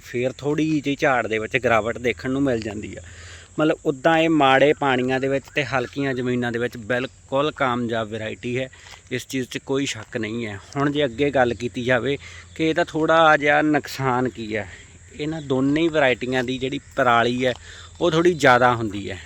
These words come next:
ਵਾਢੀ ਤੋਂ ਬਾਅਦ ਖੇਤ ਦੇ ਵਿੱਚੋਂ ਥੋੜ੍ਹੀ ਜਿਹੀ ਜੇ ਆਪਾਂ ਵਿੱਚੇ ਸਮੇਟਣੀ ਹੋਵੇ ਤਾਂ ਥੋੜ੍ਹੀ ਉਸ ਚੀਜ਼ 'ਚ ਪ੍ਰੋਬਲਮ ਆ ਜਾਂਦੀ ਹੈ। ਹੁਣ ਅੱਗੇ ਦੇਖਿਆ ਜਾਵੇ ਹਾਈਟ,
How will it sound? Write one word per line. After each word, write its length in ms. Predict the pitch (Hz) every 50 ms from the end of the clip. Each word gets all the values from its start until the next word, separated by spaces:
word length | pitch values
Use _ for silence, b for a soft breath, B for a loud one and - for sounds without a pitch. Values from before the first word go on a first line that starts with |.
| B B B B - - - - - - - - - - - - - - - - - - - -
ਵਾਢੀ 300 | 113 120 113 120 139 139
ਤੋਂ 100 | 139 135
ਬਾਅਦ 300 | 127 127 131 131 139 143 120
ਖੇਤ 280 | - - 135 131 117
ਦੇ 160 | 110 113 131 127
ਵਿੱਚੋਂ 200 | 123 104 127 120
ਥੋੜ੍ਹੀ 260 | - 123 127 123 123
ਜਿਹੀ 120 | 127 139 123
ਜੇ 80 | 127
ਆਪਾਂ 220 | 123 120 - 127 120
ਵਿੱਚੇ 380 | 117 123 120 - - 135 131 123
ਸਮੇਟਣੀ 480 | - 135 131 120 110 - 117 120 117
ਹੋਵੇ 180 | 120 120 120 131
ਤਾਂ 100 | 135 131
ਥੋੜ੍ਹੀ 280 | - - 139 139 143
ਉਸ 180 | 143 131 120 -
ਚੀਜ਼ 220 | - - 123 117 98
'ਚ 60 | 120
ਪ੍ਰੋਬਲਮ 480 | 113 - 117 117 113 110 110 107 107 104
ਆ 80 | 101
ਜਾਂਦੀ 380 | 101 98 98 101 101 101 98 95
ਹੈ। 60 | 95 B B B B B B B B B B B -
ਹੁਣ 140 | 147 156 156
ਅੱਗੇ 260 | 143 135 127 151 165 160
ਦੇਖਿਆ 300 | 156 151 - - - 151
ਜਾਵੇ 260 | 147 147 143 156 147 123 - -
ਹਾਈਟ, 320 | 120 120 113 110 - -